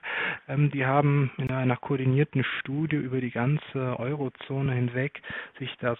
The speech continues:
Vermögen der Haushalte angeschaut. Allerdings haben sie da erst zweitausendzehn mit angefangen, sodass wir eigentlich auch erst seit zweitausendzehn verlässliche Zahlen haben und jetzt schwer zu sagen ist, äh, dass das in den neunzigern oder Anfang zweitausend schon genauso oder anders war.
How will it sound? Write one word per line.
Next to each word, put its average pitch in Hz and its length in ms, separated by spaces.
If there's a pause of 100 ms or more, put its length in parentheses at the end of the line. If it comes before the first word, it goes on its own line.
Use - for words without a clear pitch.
(160)
Vermögen 131 480
der 117 140
Haushalte 120 420
angeschaut. 147 540 (240)
Allerdings 139 380
haben 151 160
sie - 40
da 127 100
erst 117 260
zweitausendzehn 127 680
mit 113 140
angefangen, 101 680 (200)
sodass 110 300
wir 113 100
eigentlich 113 300
auch 110 80
erst 113 160
seit 110 140
zweitausendzehn 113 720
verlässliche - 580
Zahlen 123 360
haben 117 240
und 110 100
jetzt 104 180
schwer 113 220
zu 117 120
sagen 120 420
ist, 113 160 (440)
äh, 107 180
dass 107 160
das 117 160
in 113 100
den 107 140
neunzigern 107 560
oder 101 100
Anfang 107 320
zweitausend 101 580
schon 101 300 (380)
genauso 101 520
oder 95 220
anders 101 320
war. 107 320